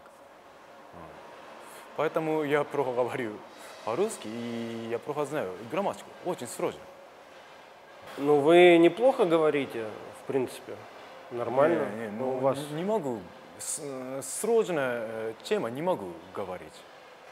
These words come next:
Speaker 2: На
Speaker 1: Например,
Speaker 2: сложную
Speaker 1: о,
Speaker 2: тему не
Speaker 1: да,
Speaker 2: могу.
Speaker 1: например, о, э, например, о, ну, о истории или про, э,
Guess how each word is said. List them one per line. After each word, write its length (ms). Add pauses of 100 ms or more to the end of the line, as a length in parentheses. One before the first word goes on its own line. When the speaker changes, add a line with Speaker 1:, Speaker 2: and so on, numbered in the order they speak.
(140)
Speaker 2:
На 80
Speaker 1:
Например, 260
Speaker 2:
сложную 180
Speaker 1:
о, 20
Speaker 2:
тему 160
не 80
Speaker 1:
да, 80
Speaker 2:
могу. 80
Speaker 1:
например, 280
о, 80 (1120)
э, 680
например, 460 (160)
о, 340 (1600)
ну, 280
о 100
истории 600 (120)
или 480 (420)
про, 220 (580)
э, 60